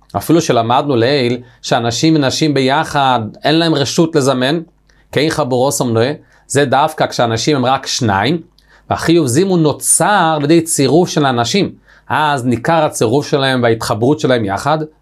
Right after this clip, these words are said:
וגנה הדבר. אמנם מובא כאן בחזון איש, אישה שמבקשת לצאת ידי חובה בשמעת ברכת אבו יצחק ברכת המזון פי האנושים,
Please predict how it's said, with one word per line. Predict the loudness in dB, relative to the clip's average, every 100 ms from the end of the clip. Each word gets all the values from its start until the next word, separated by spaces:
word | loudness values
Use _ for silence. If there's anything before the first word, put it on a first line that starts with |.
| -2
וגנה | 0 2 2
הדבר. | 0 0 -2 -4 _ _ _ _ -20 -12 -2
אמנם | 0 2 0
מובא | 0 0
כאן | -2
בחזון | -4 -2 -2 0
איש, | 0 0 -2
אישה | -2 -2
שמבקשת | -2 0 0 -2 -2
לצאת | 0 0
ידי | 0 0
חובה | 2 0
בשמעת | 0 0 0
ברכת | 0 -2 0
אבו | 0
יצחק | 0 -2
ברכת | -2 -2
המזון | -2 -2 -2
פי | -2
האנושים, | 0 0 0 -2 -4